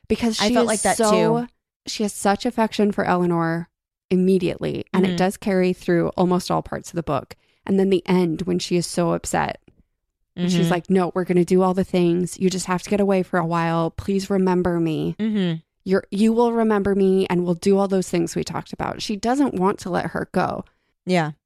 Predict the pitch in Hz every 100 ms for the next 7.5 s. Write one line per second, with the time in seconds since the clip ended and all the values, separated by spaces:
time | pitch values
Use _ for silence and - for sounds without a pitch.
0 | - - 226 220 - 202 208 202 226 226
1 | 208 196 190 185 180 175 170 _ _ _
2 | _ - 233 254 254 - 240 - _ -
3 | 240 - _ - - 226 - 247 240 240
4 | 240 233 - _ _ - 269 269 254 277
5 | 294 - 285 254 220 - 220 214 214 -
6 | 208 220 202 190 185 170 165 160 - 170
7 | 117 170 - -